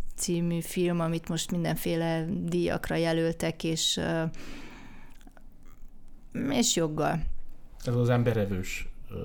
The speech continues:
Speaker 2: dolog.
Speaker 1: És
Speaker 2: Vagy
Speaker 1: most
Speaker 2: le-
Speaker 1: rögtön le-, lelövöd a poént.
Speaker 2: Hát de már ez nem is az első feldolgozása
Speaker 1: <laughs>
Speaker 2: ennek a sztorinak, ha jól tudom.
Speaker 1: Igen, így van, ez az emberevős film, és láttunk már ilyen típusú katasztrófafilmet, hogy a hófogságába zárt, ö,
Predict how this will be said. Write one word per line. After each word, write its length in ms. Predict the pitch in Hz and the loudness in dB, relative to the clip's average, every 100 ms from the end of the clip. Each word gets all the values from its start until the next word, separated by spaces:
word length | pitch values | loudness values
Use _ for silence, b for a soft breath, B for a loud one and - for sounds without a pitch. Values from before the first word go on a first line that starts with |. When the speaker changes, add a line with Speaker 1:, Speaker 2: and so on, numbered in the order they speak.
| - - 190 | -6 -6 -4
Speaker 2:
dolog. 240 | 85 82 | -4 -2
Speaker 1:
És 60 | 196 | 2
Speaker 2:
Vagy 160 | 196 196 | 2 4
Speaker 1:
most 280 | 185 190 | 6 6
Speaker 2:
le- 60 | 180 | 8
Speaker 1:
rögtön 440 | 202 - 214 180 | 8 8 8 10
le-, 220 | 185 185 160 | 10 10 10
lelövöd 500 | 190 190 180 190 190 | 10 10 10 8 8
a 80 | 175 | 8
poént. 600 | 220 147 185 135 - - | 8 6 6 8 6 6
Speaker 2:
Hát 120 | 139 | 4
de 100 | 147 | 6
már 420 | 156 156 165 165 | 8 8 8 6
ez 100 | 151 143 151 | 4 2 4
nem 100 | 156 | 4
is 120 | 131 | 6
az 100 | 120 | 6
első 240 | 120 117 | 6 6
feldolgozása 760 | 110 117 - 101 107 107 247 202 | 2 4 6 4 4 4 6 8
Speaker 1:
<laughs> 40 | 95 | 6
Speaker 2:
ennek 160 | 95 - | 4 0
a 40 | |
sztorinak, 440 | - 95 85 87 - | 0 0 0 -2 -2
ha 80 | 90 | -2
jól 140 | 87 | -2
tudom. 240 | - - - - B B B B | -6 -8 -8 -6 B B B B
Speaker 1:
Igen, 300 | - 240 185 196 | 2 6 6 6
így 140 | 196 | 6
van, 120 | 170 | 4
ez 160 | 165 165 | 4 6
az 140 | 165 202 | 10 12
emberevős 680 | 202 190 170 180 170 - | 12 10 8 6 6 6
film, 340 | - 226 247 220 | 8 10 10 8
és 160 | - | 6
láttunk 520 | 190 190 196 180 165 | 6 6 4 2 4
már 280 | - 165 165 175 | 4 6 6 4
ilyen 440 | 160 - 180 170 | 4 6 6 6
típusú 400 | 170 - 170 175 | 2 2 2 2
katasztrófafilmet, 1400 | - 170 165 - 170 160 160 - 175 170 160 160 - 175 175 - | 2 2 2 2 2 2 0 2 2 2 2 0 0 0 2 2
hogy 160 | 165 175 | 2 4
a 160 | - | 4
hófogságába 1000 | - 170 175 - - - 160 165 170 160 | 4 6 4 4 2 2 2 2 2 2
zárt, 440 | 160 160 - - - | 2 2 0 -2 -4
ö, 160 | - | -2